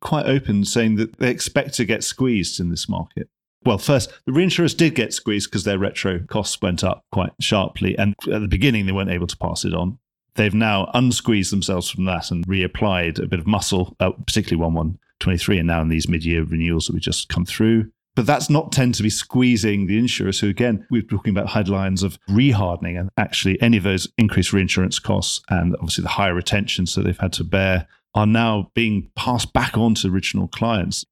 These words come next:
in insurance. But certainly I've had a feeling from M G As that they do feel that they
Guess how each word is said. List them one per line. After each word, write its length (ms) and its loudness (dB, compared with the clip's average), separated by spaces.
in 160 2
insurance. 720 0
But 200 2
certainly 220 4
I've 120 2
had 140 2
a 40 0
feeling 320 2
from 520 2
M 160 4
G 160 4
As 160 2
that 140 -2
they 100 0
do 160 0
feel 260 0
that 140 0
they 760 2